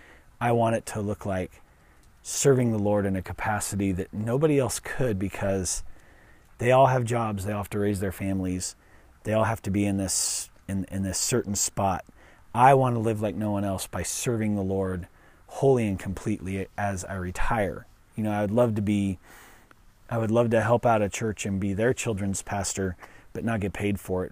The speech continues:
but be a really valuable asset for that church, or to be a really valuable asset for that ministry. So, um, so anyway, so go back to this idea of why do we protect our money? I think,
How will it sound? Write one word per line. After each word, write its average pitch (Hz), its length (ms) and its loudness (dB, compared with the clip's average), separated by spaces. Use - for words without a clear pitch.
but - 200 -8
be 110 200 0
a 95 80 -4
really 110 400 -2
valuable 98 500 -4
asset 92 420 -6
for - 140 -10
that 87 220 -6
church, - 560 -6
or 95 320 -2
to 113 120 -4
be 98 400 0
a 101 80 -2
really 117 260 8
valuable 104 460 6
asset - 400 0
for - 120 -4
that 92 200 -2
ministry. 98 580 -4
So, 120 480 8
um, 117 380 4
so - 200 2
anyway, 135 280 8
so 131 220 6
go 135 140 6
back 127 240 6
to - 120 -6
this 107 240 0
idea 101 400 2
of 104 400 -4
why 123 380 8
do 127 100 6
we 117 120 6
protect 113 420 -4
our 107 80 0
money? 104 320 0
I 101 60 -8
think, 127 380 -4